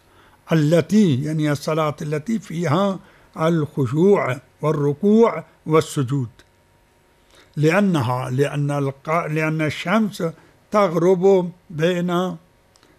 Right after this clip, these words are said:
قرني الشيطان وتطلع بين قرني الشيطان. وهذا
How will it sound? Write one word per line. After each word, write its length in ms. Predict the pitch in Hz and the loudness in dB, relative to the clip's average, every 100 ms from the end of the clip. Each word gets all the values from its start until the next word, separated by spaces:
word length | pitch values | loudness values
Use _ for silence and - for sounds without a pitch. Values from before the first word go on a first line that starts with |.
| _ - | _ -4
قرني 400 | 147 160 156 156 | -2 0 -2 -2
الشيطان 840 | 147 - 139 127 143 135 131 131 | -4 -6 -8 -8 -8 -8 -8 -8
وتطلع 580 | 135 - 165 - 151 135 | -10 -4 -6 -4 -6 -6
بين 340 | 127 147 180 175 190 175 - | -2 -2 0 -2 -6 -8 -6
قرني 280 | 151 147 143 | -4 -2 -6
الشيطان. 580 | - 151 127 135 127 127 _ _ - - _ | -6 -10 -10 -10 -10 -14 _ _ -20 -20 _
وهذا 440 | 165 208 220 185 | 2 4 4 0